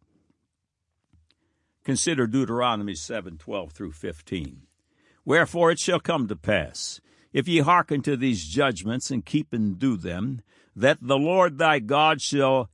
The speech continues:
keep unto thee the covenant and the mercy which he sware unto thy fathers. And he will love thee and bless thee and multiply thee. He will also bless the fruit of thy womb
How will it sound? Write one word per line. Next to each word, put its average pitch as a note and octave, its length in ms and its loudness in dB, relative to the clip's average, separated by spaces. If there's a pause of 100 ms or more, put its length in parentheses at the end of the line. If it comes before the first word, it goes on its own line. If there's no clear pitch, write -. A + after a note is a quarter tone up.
keep - 280 -4
unto A#2+ 360 0
thee A#2+ 240 0
the G#2+ 140 -2
covenant G2+ 600 -4 (280)
and A#2 180 -2
the A#2 80 0
mercy C3 440 2
which A2+ 240 -2
he A#2 140 -2
sware C3+ 380 0
unto A2+ 260 -4
thy G#2+ 180 -2
fathers. E2 720 -4 (400)
And C3+ 100 2
he G#3 100 4
will D3+ 280 2
love B2+ 320 4
thee C3+ 180 2
and A2+ 180 2
bless C#3+ 380 0
thee G#2+ 260 -4
and B2+ 140 0
multiply G#2+ 720 0
thee. F#2 260 -2
He D3+ 120 2
will E3+ 200 -2
also D#3 400 2
bless A#2 400 -2
the A#2 160 -8
fruit F#3 300 -6
of A2 120 -4
thy A2 220 0
womb C3 480 -2